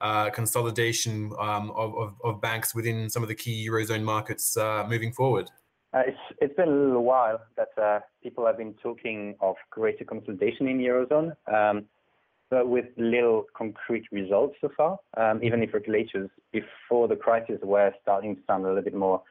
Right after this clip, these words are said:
Speaker 2: supportive. Um, our regulations are, are sometimes portrayed as a parent, um, but as we've seen, authorities can be pretty flexible with regulations when it need-, when it benefits the, uh,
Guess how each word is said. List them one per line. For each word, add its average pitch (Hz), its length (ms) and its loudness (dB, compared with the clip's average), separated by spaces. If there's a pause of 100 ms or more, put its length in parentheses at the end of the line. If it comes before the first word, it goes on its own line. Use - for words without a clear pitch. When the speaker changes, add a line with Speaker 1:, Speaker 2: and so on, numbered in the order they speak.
(280)
Speaker 2:
supportive. 104 460 -2 (260)
Um, 101 380 2 (340)
our 123 60 2
regulations 127 420 0
are, 113 100 4
are 110 300 -2
sometimes 113 380 -6
portrayed 117 460 -4
as 98 180 0
a 98 240 0 (640)
parent, 104 380 0 (300)
um, 101 380 -2 (100)
but 110 120 -4
as 113 140 0
we've 104 100 -8 (100)
seen, 120 180 -2
authorities 107 560 -2
can 107 220 -2
be 110 280 -6 (180)
pretty 226 340 -2 (140)
flexible 101 540 0
with 98 180 -2
regulations 104 560 0
when 101 180 0
it 95 120 -4
need-, 107 280 0 (100)
when 104 120 2
it 92 100 -2
benefits 113 420 0 (160)
the, 92 180 2
uh, 90 140 4